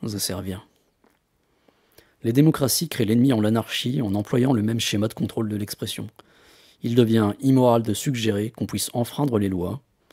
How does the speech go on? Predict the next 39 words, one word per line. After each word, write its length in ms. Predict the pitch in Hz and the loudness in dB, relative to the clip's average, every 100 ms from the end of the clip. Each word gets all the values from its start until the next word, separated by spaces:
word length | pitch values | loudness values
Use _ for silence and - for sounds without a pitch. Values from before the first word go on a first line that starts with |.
| _ - | _ -2
peu 80 | 170 | 0
importe 320 | 156 - - | 2 -2 -4
quelle 160 | 117 98 | -4 -2
loi, 320 | 92 95 160 _ _ _ _ _ | -2 -4 -8 _ _ _ _ _
et 60 | 123 | -6
ce 80 | - | -2
qu'elles 180 | 117 101 | -2 -2
dictent. 360 | 95 - - _ _ _ _ _ _ _ _ _ _ _ | -10 -14 -20 _ _ _ _ _ _ _ _ _ _ _
On 140 | 110 113 | 0 0
attribue 300 | - 139 127 | 0 0 0
le 60 | |
caractère 500 | - 107 110 - 110 | -2 -6 -6 -4 -2
noble 460 | 107 139 127 101 98 - | 4 4 4 0 -6 -10
au 100 | - | -8
paiement 320 | - 117 117 | 2 4 4
des 140 | 110 104 | 2 0
impôts, 320 | 104 120 127 _ _ _ - | -2 -2 -6 _ _ _ -4
peu 120 | 139 | -2
importe 300 | 120 123 - | 0 -2 -4
combien 340 | - 107 107 | -4 -2 -2
on 120 | 127 104 | -2 -2
exige 440 | 101 104 104 107 | -4 -4 -4 -4
de 80 | 120 | -6
vous. 180 | 98 110 _ _ _ _ _ _ _ _ _ - | -6 -12 _ _ _ _ _ _ _ _ _ -4
Obéir 300 | 127 135 131 | 2 4 6
la 100 | 120 | 4
loi 220 | 117 120 | 2 0
est 40 | |
la 100 | 107 | -2
forme 220 | - 107 110 | -4 -6 -4
ultime 420 | 110 - 131 123 | -6 -4 -2 0
de 80 | 110 | -2
convention 460 | - 107 104 123 | -4 -4 -4 -4
culturelle, 540 | 113 139 - 101 98 117 _ _ _ _ _ _ - | -2 -4 -4 -8 -10 -16 _ _ _ _ _ _ -4
indépendamment 640 | 131 131 127 113 113 117 | 0 2 2 2 2 2
de 100 | 123 | 0
ce 60 | - | -2
qu'elle 180 | 117 | -4
dicte. 280 | 101 101 - | -6 -8 -12